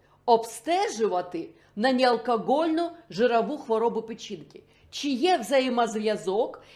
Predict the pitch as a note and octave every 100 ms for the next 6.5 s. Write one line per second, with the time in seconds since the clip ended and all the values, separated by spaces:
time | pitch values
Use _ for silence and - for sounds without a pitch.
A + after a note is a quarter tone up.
0 | - - C#4+ G3 B3 B3+ D4 D4+ D#4+ D4
1 | A3+ A3 A3+ G#3+ G#3+ G3+ G3 D3+ - _
2 | - - F4+ - - _ _ - - B3+
3 | C4+ D#4+ D#4 - - G#3 B3 B3 A#3+ C4
4 | B3 B3+ A3+ - A3+ G#3 G#3 G3 F#3+ -
5 | F#3+ F#3 F3+ F3 - A#3 B3 D4+ E4 -
6 | - _ A#3+ D4 E4